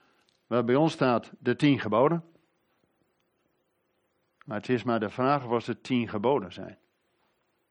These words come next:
Weet u, de Bijbel komt in verschillende beeldtaal tot ons. Zoals Jezus ook steeds spreekt over het koninkrijk der hemelen, of het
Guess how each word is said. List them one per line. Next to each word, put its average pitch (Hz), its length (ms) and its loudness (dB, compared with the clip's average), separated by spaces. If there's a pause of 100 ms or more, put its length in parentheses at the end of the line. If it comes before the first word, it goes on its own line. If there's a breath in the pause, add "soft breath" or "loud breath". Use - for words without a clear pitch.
(1800 soft breath)
Weet 202 240 4
u, 247 280 6
de 147 120 4
Bijbel 226 440 6
komt 233 300 2
in 147 120 4
verschillende 202 1160 4 (500)
beeldtaal 175 1000 6 (200)
tot 196 280 4
ons. - 540 -4 (1400 soft breath)
Zoals 190 460 6
Jezus 220 460 6
ook 165 160 6
steeds 214 400 4
spreekt 202 380 4
over 131 260 6
het 113 180 0 (220)
koninkrijk 202 960 6
der 107 140 2
hemelen, 208 560 4
of 107 120 0
het 110 160 -4